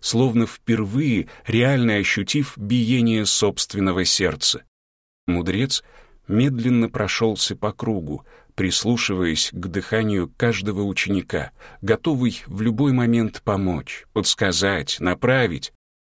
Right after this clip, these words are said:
Около синеглазой девушки с каштановыми волосами он остановился чуть дольше, едва ощутимо тронул ученицу за плечо.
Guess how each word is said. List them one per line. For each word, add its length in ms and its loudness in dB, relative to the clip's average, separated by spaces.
Около 340 0
синеглазой 680 2
девушки 640 -2
с 140 -6
каштановыми 720 0
волосами 680 2
он 140 2
остановился 680 0
чуть 380 -2
дольше, 580 2
едва 340 0
ощутимо 600 0
тронул 500 0
ученицу 540 -2
за 140 -2
плечо. 500 -2